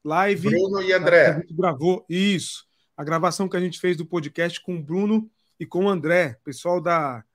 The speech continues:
Speaker 1: eu, poxa, meu, meu bottom não tá aqui, ó.
Speaker 2: Revista Zelota.
Speaker 1: É, mas meu bottom não tá aqui. Eu queria mostrar meu bottom pro pessoal aqui do, do, da Revista Zelota.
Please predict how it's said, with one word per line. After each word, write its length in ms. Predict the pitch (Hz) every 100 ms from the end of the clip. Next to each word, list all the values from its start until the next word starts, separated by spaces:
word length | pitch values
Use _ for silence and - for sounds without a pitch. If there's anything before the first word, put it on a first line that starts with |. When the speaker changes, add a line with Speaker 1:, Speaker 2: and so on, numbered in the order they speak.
| _ _ _ _ -
Speaker 1:
eu, 180 | 95 -
poxa, 300 | - 185 -
meu, 220 | 165 175 180 165 _
meu 160 | 175 165
bottom 320 | 147 175 -
não 80 | 185
tá 140 | 156
aqui, 140 | 175 156
ó. 20 |
Speaker 2:
Revista 360 | 190 156 170 180
Zelota. 920 | 139 180 170 175 170 - 135 98 - _ _ _ - -
Speaker 1:
É, 500 | 139 165 170 156 123 _ _ -
mas 140 | 160
meu 160 | 208 208
bottom 240 | 220 226
não 120 | 220
tá 120 | 220
aqui. 160 | 214 202
Eu 60 | 190
queria 200 | 208 214
mostrar 280 | 214 214
meu 140 | 208 202
bottom 300 | 156 180 175
pro 100 | 165
pessoal 320 | 160 - 156
aqui 220 | 147 175
do, 300 | 151 151 139
do, 140 | 135 143
da 100 | 139
Revista 320 | 143 156 151
Zelota. 320 | 139 170 170